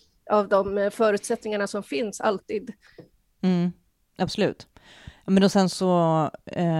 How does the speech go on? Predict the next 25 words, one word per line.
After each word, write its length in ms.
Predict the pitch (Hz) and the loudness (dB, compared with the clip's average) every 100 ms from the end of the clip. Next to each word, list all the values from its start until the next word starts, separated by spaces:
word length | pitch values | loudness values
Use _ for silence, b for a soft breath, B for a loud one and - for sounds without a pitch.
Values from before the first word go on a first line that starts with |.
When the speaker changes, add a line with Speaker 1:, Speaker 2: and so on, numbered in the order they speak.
| 156 151 143 143 143 | 0 0 -2 -2 -2
Speaker 2:
jag 100 | 160 | -2
menar 160 | 160 | 0
det 120 | 156 156 | -2 -2
som 160 | 160 | -4
du 60 | 151 | -2
sa, 240 | 175 151 | 0 2
jag 100 | 147 | 2
menar 160 | 160 156 | 0 -2
vi, 140 | 151 | -2
vi 160 | 151 160 | -2 -2
pratar 260 | 170 156 | -2 -2
om 60 | 151 | -2
attention 400 | 151 175 165 160 | -2 -2 -2 -2
span 280 | - 151 147 | -2 -2 -2
och 80 | 147 | -2
det 80 | |
är 160 | 156 147 | -2 0
ju, 280 | 151 151 151 - b b b b b | 0 0 0 -4 b b b b b
det 200 | 190 190 | 2 2
kan 180 | - 202 | 6 4
jag 100 | 185 | 4
tycka 200 | 170 160 | 2 -2
att 80 | |
det 100 | 160 | 0
är 100 | 147 | 0